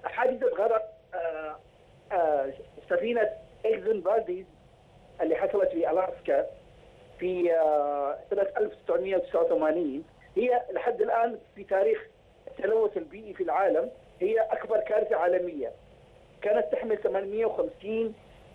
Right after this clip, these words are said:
ألف برميل، صافر مليون ومائتين ألف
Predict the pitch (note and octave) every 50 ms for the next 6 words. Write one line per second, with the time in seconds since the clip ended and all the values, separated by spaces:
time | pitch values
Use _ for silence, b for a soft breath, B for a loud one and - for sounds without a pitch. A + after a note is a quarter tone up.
0 | - - - - F#3+ G3+ G#3 G#3 - - - - - G3 E3+ F3 F#3 F#3+ F#3+ E3+
1 | C#3+ A#2 A3+ - - - - - - - - - - - - - - - - -
2 | - - - - - - - - - A#3 A#3 C4 B3+ B3+ B3 A#3 A#3+ A#3+ - -
3 | - - _ - - - - - - - - - - - - - E3 E3 E3+ G3+
4 | A#3+ B3 B3 B3 G#3 F3+ F3+ F#3 F3+ F3+ - A3+ A#3 A3+ A3+ A3 - - - -
5 | - - - - - G3 - -